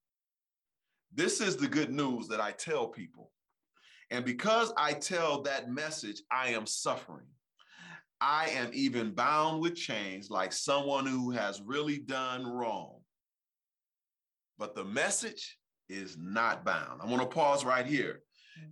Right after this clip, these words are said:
Speaker 1: Paul is now talking to, uh, one of his other sons in the ministry, Timothy.
Speaker 2: Mm-hmm.
Speaker 1: And he's saying that we need to remember that Jesus died.
Speaker 2: Right.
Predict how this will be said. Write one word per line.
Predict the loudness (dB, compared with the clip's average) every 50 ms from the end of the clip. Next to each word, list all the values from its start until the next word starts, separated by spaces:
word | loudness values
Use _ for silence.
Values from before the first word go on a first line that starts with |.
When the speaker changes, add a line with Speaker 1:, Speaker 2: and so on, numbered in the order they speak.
| -12 -2
Speaker 1:
Paul | 2 4 6 6 6 6 6 4
is | 4 4 2
now | 2 2 2 4 2
talking | 2 4 4 4 4 4 2 -2 -4
to, | -4 -4 -4 -4 -4 -4 -6 -8 -8 -6 -4 -4
uh, |
one | 0 2 2 2 2
of | 2 0
his | -4 -4 -2
other | 0 0 0 0 -2
sons | -4 -4 -2 -2 -2 -2 -4 -4
in | -4 -6
the | -6
ministry, | -6 -8 -10 -10 -10 -12 -12 -6
Timothy. | -2 0 2 2 2 0 -2 -6 -10 -10 -12 -12 -16
Speaker 2:
Mm-hmm. | -12 -10 -10 -10 -10 -10 -10 -10 -12 -12 -10 -4 0
Speaker 1:
And | 2 2 4 4
he's | 4 4 4 4
saying | 2 4 4 4 4 4 4 4 2 2 0 0 -4 -8 -12 _ _ _ _ _ _ _ _ _ -20 -20 _ _ _ _ _ _ _ _ _ _ _ _ _ _ _ 2
that | 4 4 4 4 2
we | 2 0 2
need | 2 2 0 0
to | 0 0
remember | 2 2 2 2 0 0 0 0 0 0
that | 0 -2 -2 -2
Jesus | -4 -6 -6 -6 -6 -8 -8 -2
died. | 0 0 2 2 0 -4 -6 -12 -16 _ _ _ _ _ _ _ _ _ _ _ _ _ _ _ _ _ _ _ _ _ _
Speaker 2:
Right. | -20 -20 -20 -20 -20